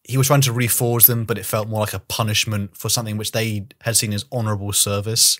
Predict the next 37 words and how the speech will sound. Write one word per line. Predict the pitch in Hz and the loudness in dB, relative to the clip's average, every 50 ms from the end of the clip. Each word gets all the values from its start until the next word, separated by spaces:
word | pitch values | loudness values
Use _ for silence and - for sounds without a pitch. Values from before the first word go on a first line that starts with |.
| _ _ | _ _
So | - - - | -8 -8 -6
a | 104 95 | -6 -6
lot | 98 113 110 | -6 -6 -6
of | - | -6
them | 110 101 | -8 -8
were | 95 95 | -6 -6
not | 95 95 101 101 - - | -6 -6 -8 -8 -10 -10
happy. | - 104 104 104 - - 107 107 127 - _ _ _ _ _ _ _ _ _ _ _ _ _ _ _ _ - - | -6 -6 -6 -6 -6 -8 -8 -8 -10 -12 _ _ _ _ _ _ _ _ _ _ _ _ _ _ _ _ -10 -6
And | 120 113 117 113 113 110 107 - _ - - - - - _ _ _ | -4 -2 -2 -2 -2 -4 -6 -8 _ -20 -20 -20 -20 -20 _ _ _
this | - 135 135 - | 2 4 6 6
sort | - 147 131 117 | 6 4 2 0
of | 110 | -2
created | - - 123 117 - - 107 | 2 2 2 2 2 -2 -4
a | 104 | -6
tone | - - - 123 113 110 113 117 117 123 135 135 | -6 -2 0 0 0 0 0 -2 -2 -4 -6 -6
and | 123 110 | -6 -4
relationship | 107 104 104 107 107 - 107 - 113 101 104 | -2 -2 -2 -2 -2 -2 -2 -4 -4 -4 -4
with | 110 113 101 | -4 -4 -4
the | 107 104 | -4 -4
Legion | 107 107 107 107 104 107 107 101 101 104 - | -4 -4 -4 -4 -4 -2 -4 -4 -4 -6 -8
and | 107 98 95 95 95 - | -8 -6 -6 -6 -8 -8
Primarch | - 117 107 101 101 104 101 98 101 - - | -6 -4 -4 -2 -2 -2 -4 -4 -6 -8 -8
where | 104 101 98 98 95 95 95 95 - _ _ _ _ _ _ _ _ _ | -4 -4 -2 -2 -2 -4 -4 -6 -10 _ _ _ _ _ _ _ _ _
it | - 127 | -6 -2
was | 123 117 135 | 0 2 4
no | 127 127 127 | 6 6 6
longer | 120 120 120 123 120 107 110 101 | 6 6 4 2 2 0 -2 -2
father | - - 113 107 104 107 104 107 104 | -2 0 0 2 2 2 0 -2 -2
and | 98 101 98 | -2 0 2
son, | - - - 110 107 110 117 131 135 143 139 - | 2 4 4 2 0 -2 -2 -2 -4 -4 -6 -8
and | 117 104 | -8 -8
it | 95 92 | -6 -8
was | 101 - | -8 -6
much | 107 107 104 107 107 107 104 - - - | -4 -4 -2 -2 0 -2 -2 -4 -6 -8
more | - 107 101 98 98 95 | -6 -4 -4 -4 -4 -4
of | 92 87 | -4 -4
a, | 101 95 95 92 90 90 87 87 90 | -4 -4 -4 -6 -6 -8 -8 -10 -14